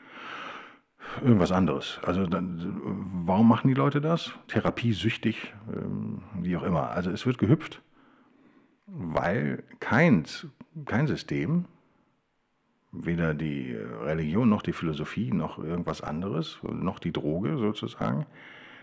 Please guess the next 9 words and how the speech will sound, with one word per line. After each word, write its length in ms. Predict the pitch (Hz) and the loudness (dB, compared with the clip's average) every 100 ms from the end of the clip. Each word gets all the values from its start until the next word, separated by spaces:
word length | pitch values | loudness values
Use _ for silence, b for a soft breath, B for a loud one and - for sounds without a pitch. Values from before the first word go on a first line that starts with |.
| B - | B 2
diesen 240 | 107 127 | 6 8
Quick-Fix 500 | - 139 - 110 - | 8 6 4 0 2
liefern 300 | 123 120 78 | 2 2 0
kann. 360 | - 92 80 - _ b b b b b b b _ _ _ _ _ _ _ _ _ | 2 0 0 -6 _ b b b b b b b _ _ _ _ _ _ _ _ _
Das 120 | - - | -8 -2
ist 140 | 104 | 2
nicht 160 | 101 - | 4 6
möglich. 480 | 98 - - - - b b b b b b _ | 6 4 -6 -8 -16 b b b b b b _
Das 280 | - - 78 | -10 -6 -4